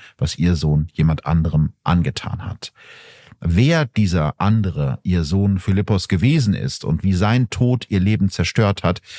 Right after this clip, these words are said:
berichten Joanna und Dimitris auch vor Gericht. Noch während des Erzählens wendet sich Joanna an Nick R., der bisher geschwiegen hat. Fast schon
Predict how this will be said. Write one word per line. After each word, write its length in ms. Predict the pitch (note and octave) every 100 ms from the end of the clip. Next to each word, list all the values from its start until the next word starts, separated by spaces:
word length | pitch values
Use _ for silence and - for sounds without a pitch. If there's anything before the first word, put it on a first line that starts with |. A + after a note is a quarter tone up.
| - -
berichten 380 | E3+ - - -
Joanna 380 | F2+ D#2+ F2 E2
und 260 | E2 -
Dimitris 500 | E2 D#2+ - D2+ - -
auch 240 | C#2 D#2 -
vor 220 | - D#2+
Gericht. 680 | F#2 - - - - - - _ _ _ _ _
Noch 440 | G#2+ G2 F#2+ - -
während 460 | - G2 C#3+ C3+ G2
des 100 | D2+
Erzählens 600 | - - - E2 F2 - -
wendet 280 | C3+ G#2
sich 160 | - F2+
Joanna 320 | E2+ D#2 E2
an 180 | A1+ E2
Nick 220 | F2 -
R., 260 | C2 F2 F2 - - -
der 120 | F2 D2+
bisher 460 | E2+ - E2+ D#2+ -
geschwiegen 640 | F#2+ - G2 F#2 - D2
hat. 340 | - - - - -
Fast 280 | A#2+ A#2+
schon 200 | - B2